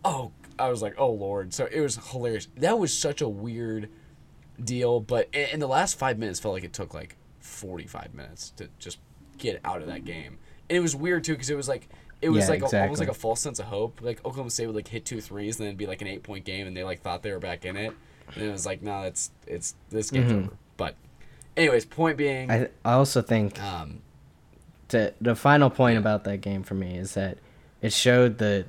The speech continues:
Speaker 2: team's growth and maturity as compared to last year.
Speaker 1: Yes.
Speaker 2: Like, that is the exact type of game that that team last year would have
Speaker 1: Absolutely.
Speaker 2: lost.
Speaker 1: Yeah,
Speaker 2: So,
Speaker 1: totally agree.
Speaker 2: great maturity. Do you wanna talk about Ball
Speaker 1: I
Speaker 2: State?
Speaker 1: mean, we
Speaker 2: You
Speaker 1: kinda
Speaker 2: wanna
Speaker 1: talked
Speaker 2: bring
Speaker 1: about it
Speaker 2: us
Speaker 1: with Central
Speaker 2: up?
Speaker 1: Michigan. They just took care of business again.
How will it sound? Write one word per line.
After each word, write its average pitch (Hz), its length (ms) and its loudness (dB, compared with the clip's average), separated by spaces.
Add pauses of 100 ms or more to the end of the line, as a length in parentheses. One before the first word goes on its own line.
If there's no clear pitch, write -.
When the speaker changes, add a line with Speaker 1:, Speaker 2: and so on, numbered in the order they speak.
Speaker 2:
team's 110 320 2
growth 101 400 0
and 104 80 2
maturity 101 640 2
as 104 240 0
compared 98 300 0
to 92 80 -4
last 85 360 -6
year. 90 260 -6 (160)
Speaker 1:
Yes. 110 220 -4
Speaker 2:
Like, 107 140 2
that 117 160 6
is 139 160 6
the 123 100 4
exact 104 500 2
type 107 160 2
of 104 80 0
game 101 340 2
that 101 200 0
that 101 220 0
team 104 240 2
last 85 260 -6
year 82 80 -8
would 85 140 -8
have 92 80 -10
Speaker 1:
Absolutely. 85 160 -8
Speaker 2:
lost. - 280 -14 (800)
Speaker 1:
Yeah, 107 60 -14
Speaker 2:
So, 95 500 0
Speaker 1:
totally 87 280 -12
agree. - 180 -16 (640)
Speaker 2:
great 127 240 8
maturity. 120 560 2 (140)
Do 120 80 0
you 123 40 8
wanna 131 200 8
talk 131 260 4
about 127 240 4
Ball 120 160 6
Speaker 1:
I - 80 4
Speaker 2:
State? 156 340 6
Speaker 1:
mean, 87 100 -12 (200)
we 131 100 -4
Speaker 2:
You 120 60 -6
Speaker 1:
kinda 123 140 0
Speaker 2:
wanna 120 100 4
Speaker 1:
talked 98 140 0
Speaker 2:
bring 123 120 4
Speaker 1:
about 123 80 4
it 123 40 4
Speaker 2:
us 123 40 2
Speaker 1:
with - 80 -6
Central 135 220 2
Speaker 2:
up? 82 40 -12
Speaker 1:
Michigan. 82 280 -8
They 78 100 -6
just 80 220 -10 (180)
took - 160 -6
care 92 160 -4
of 85 60 -6
business 87 360 -6
again. 87 360 -4